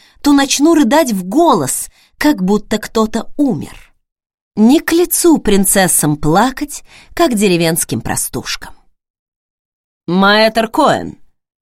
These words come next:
позвал куратор Чи, вежливо ожидавший в сторонке,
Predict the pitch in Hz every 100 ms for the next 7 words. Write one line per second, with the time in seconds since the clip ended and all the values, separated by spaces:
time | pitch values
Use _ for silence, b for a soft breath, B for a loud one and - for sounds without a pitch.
0 | _ - 214 170 165 135 - 147 127 -
1 | - - - 220 285 - _ _ _ _
2 | 185 208 330 359 359 359 339 294 254 202
3 | 170 - 135 - - 113 135 269 311 -
4 | 320